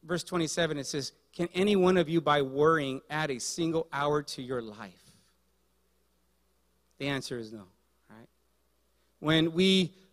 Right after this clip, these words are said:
partner with the, with God and with His Holy Spirit, He begins to reveal in us areas in our lives that might either hinder us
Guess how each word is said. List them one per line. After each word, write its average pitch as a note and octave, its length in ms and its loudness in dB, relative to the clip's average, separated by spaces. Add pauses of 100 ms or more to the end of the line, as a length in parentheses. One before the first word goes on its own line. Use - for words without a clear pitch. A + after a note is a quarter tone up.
partner F#3 680 6
with E3+ 220 -2
the, E3 160 4 (880)
with D3 240 -2
God E3+ 320 6
and D#3 240 -2
with D3 120 -2
His D3 220 -4 (140)
Holy F#3 240 6
Spirit, F3 340 2
He E3 80 2
begins F3 460 2
to E3+ 140 0
reveal D#3+ 520 4
in D#3 140 2
us - 420 -4 (1040)
areas G#3 380 10
in F#3+ 80 4
our F3 140 4
lives F3+ 300 4
that E3+ 100 2
might E3+ 240 0
either E3+ 260 4
hinder G#3 460 4
us G#3 180 4